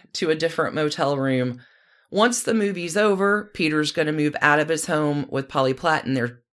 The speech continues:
two kids into a Bel Air estate with Sybil. That estate was once owned by Clark and Kay Gable, just as a spider web. Last Picture Show is released. It's a hit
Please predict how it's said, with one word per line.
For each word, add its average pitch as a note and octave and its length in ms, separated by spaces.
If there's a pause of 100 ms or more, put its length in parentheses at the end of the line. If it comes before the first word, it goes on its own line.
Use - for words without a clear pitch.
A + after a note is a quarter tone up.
(120)
two B2+ 180
kids E3+ 480
into D#3 380
a D3+ 60
Bel D#3+ 280
Air D#3+ 180
estate D4+ 760 (100)
with D#3+ 220
Sybil. G3 500 (480)
That E3 140
estate D#3 320
was - 160
once C#3+ 320
owned C#3 360
by B2+ 180
Clark C3+ 500
and B2 280
Kay A#2+ 220
Gable, B2+ 540 (140)
just - 320 (300)
as G2 140
a F#2+ 160 (380)
spider G#2 300
web. B2+ 220 (840)
Last G3 280
Picture B3 300
Show A3 240
is G#3+ 180
released. A#3 560 (300)
It's - 180
a C4+ 80
hit D4 420